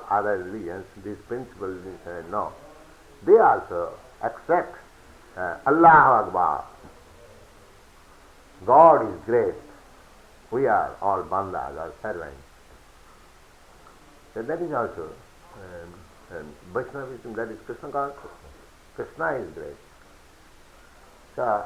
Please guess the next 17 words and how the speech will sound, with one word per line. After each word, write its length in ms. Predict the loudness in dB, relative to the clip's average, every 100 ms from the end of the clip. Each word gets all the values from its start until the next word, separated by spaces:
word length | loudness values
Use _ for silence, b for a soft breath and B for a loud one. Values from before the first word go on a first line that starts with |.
| -6
any 680 | -2 0 0 0 0 -2 -8 -12 -20 -14
highest 420 | 2 4 4 0
principle 440 | -4 -4 -4 -4 -2
of 120 | -2
religion, 420 | -4 -4 -6 -10 -14 -20 -20 -20 -10
in 140 | -8 -4
any 200 | -2 -2
religion 420 | -2 -6 -6 -6
of 160 | -8 -8
the 80 |
world, 300 | -8 -8 -8 -12 -16
it 80 | -12 -4
says, 220 | -4 -4 -12 -20 -20 -20 -16
this 120 | -12 -4
is 200 | -4 -4
the 100 | -6 2
summarization 840 | 6 6 6 6 2 -2 -4